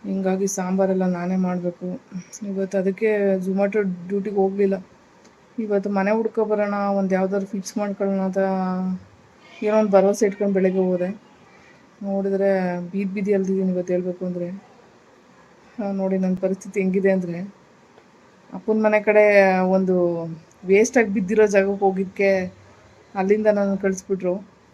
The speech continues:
ಅಲ್ಲಿ ನಾನೇನ್ ಹುಟ್ಟಿಲ್ಲ ಅನ್ನೋ ಥರ. ಆ, ಗಂಡನ್ ಮನೆಯಿಂದ ಒಂದು ಇದನ್ ಕೇಳಿದ್ರೆ ಅವ್ರು ಮನೆ ಮಾಡ್ಕೊಡ್ತಿಲ್ಲ. ಈಗ ನನ್ ಮಗನೂ ನನ್ ಜೊತೆಗ್ ಬಂದಿದ್ದಾನೆ. ನಾನ್ ಏನ್ ಮಾಡ್ಬೇಕು? ನನ್ ಪರಿಸ್ಥಿತಿ ಹೆಂಗಿದೆ? ನನ್ ಮಗ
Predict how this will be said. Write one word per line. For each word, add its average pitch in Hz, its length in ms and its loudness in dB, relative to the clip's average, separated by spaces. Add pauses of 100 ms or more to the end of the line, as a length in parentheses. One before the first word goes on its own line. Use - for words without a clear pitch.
(340)
ಅಲ್ಲಿ 208 280 2
ನಾನೇನ್ 208 320 2
ಹುಟ್ಟಿಲ್ಲ 214 400 4
ಅನ್ನೋ 202 160 2
ಥರ. 185 180 -2
ಆ, 202 1160 -10
ಗಂಡನ್ 214 460 6
ಮನೆಯಿಂದ 240 360 4
ಒಂದು 214 440 2
ಇದನ್ 202 300 -2
ಕೇಳಿದ್ರೆ 202 680 0 (400)
ಅವ್ರು 202 300 2
ಮನೆ 202 280 0
ಮಾಡ್ಕೊಡ್ತಿಲ್ಲ. 196 760 -4 (880)
ಈಗ 202 140 -10
ನನ್ 196 200 -2
ಮಗನೂ 208 260 2
ನನ್ 208 180 -2
ಜೊತೆಗ್ 190 280 -2
ಬಂದಿದ್ದಾನೆ. 185 480 -4 (320)
ನಾನ್ 254 260 4
ಏನ್ 269 200 4
ಮಾಡ್ಬೇಕು? 220 480 0
ನನ್ 214 200 -6
ಪರಿಸ್ಥಿತಿ 226 480 -4
ಹೆಂಗಿದೆ? 202 500 -4 (1000)
ನನ್ 240 180 2
ಮಗ 240 140 0